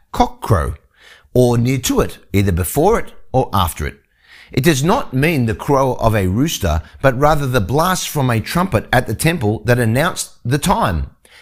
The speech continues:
At cockcrow, they blew a sustained, uh, a quavering and another sustained blast of the trumpet.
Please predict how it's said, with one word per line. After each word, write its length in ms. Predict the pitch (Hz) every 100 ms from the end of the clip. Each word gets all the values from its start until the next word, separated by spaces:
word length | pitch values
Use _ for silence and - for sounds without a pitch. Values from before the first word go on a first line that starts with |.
| _ -
At 260 | 131 - -
cockcrow, 640 | 185 202 - 113 123 175 - -
they 160 | 120
blew 320 | 117 120 139 151
a 60 |
sustained, 680 | - 120 - 117 120 156 139 - - _ -
uh, 400 | - 107 98 -
a 140 | 104
quavering 680 | 101 - 147 143 143 175 226 - - -
and 160 | 113
another 320 | 107 117 131 151
sustained 800 | 151 135 - 113 110 120 117 -
blast 360 | 101 98 -
of 120 | - 127
the 80 |
trumpet. 420 | 143 220 95 95